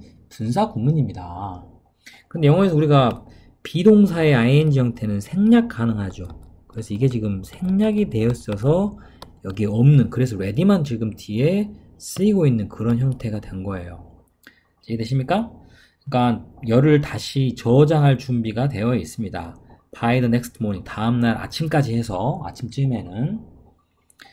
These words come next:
자, 그 다음에 또 주어 동사 수일치, the structure가 주어죠. 물론 그 빌딩의 그 구조는 또한 돕는다.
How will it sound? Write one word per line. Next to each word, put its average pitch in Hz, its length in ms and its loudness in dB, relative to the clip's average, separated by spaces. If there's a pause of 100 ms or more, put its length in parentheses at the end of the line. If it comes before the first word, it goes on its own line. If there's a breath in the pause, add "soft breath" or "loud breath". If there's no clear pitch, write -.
(400 loud breath)
자, 113 680 2
그 120 60 -8
다음에 123 640 2
또 160 240 4
주어 127 640 2
동사 120 360 -2
수일치, 117 640 -4
the 110 120 -6
structure가 160 680 -4
주어죠. 117 760 -4 (720 loud breath)
물론 127 380 0
그 120 160 -6
빌딩의 147 640 4 (100)
그 101 540 -6
구조는 120 480 0
또한 139 460 2
돕는다. 127 920 0